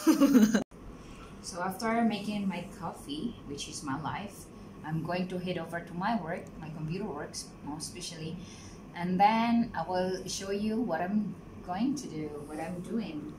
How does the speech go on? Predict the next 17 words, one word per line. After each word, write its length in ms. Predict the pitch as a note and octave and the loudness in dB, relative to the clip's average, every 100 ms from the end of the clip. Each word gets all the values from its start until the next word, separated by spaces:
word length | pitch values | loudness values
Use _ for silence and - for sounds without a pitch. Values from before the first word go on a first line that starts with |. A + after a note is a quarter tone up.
| - - - - - - - - | -14 -14 -14 -10 -10 -8 -10 -8
So 320 | - D#3+ D3+ - - - - - - | -6 -4 -6 -8 -12 -12 -14 -14 -10
here, 240 | - - - - - - - - - - - - | -4 -2 -4 -10 -14 -14 -14 -14 -12 -14 -14 -12
so 160 | - | -6
I'm 180 | E3+ F3+ | -2 0
going 260 | G3 G#3+ A3+ | 0 2 2
to 100 | G#3+ | 0
head 220 | G#3 F#3 | 2 4
over 220 | F3 F#3+ | 6 6
to 120 | F#3+ F#3 | 4 2
my, 540 | E3+ E3 E3 D#3 - - | 2 4 4 2 -2 0
to 120 | G3 | 6
our, 760 | F#3 F#3 C#4+ - F#3 E3 F3 C#4+ - - - - - | 8 10 12 12 12 10 6 4 0 -14 -14 -14 -6
like, 280 | D#3 D#3 - - - - | -4 -4 -8 -14 -14 -10
scuba 560 | - - - F3+ E3+ | -6 -4 -2 0 2
diving 500 | E3 E3 E3 E3+ E3 | 4 2 2 2 4
niche, 440 | C#3 G3 G#3+ - - | 2 -2 -6 -8 -10
where 460 | E3 E3+ E3 D#3+ D#3+ | -2 0 2 0 -4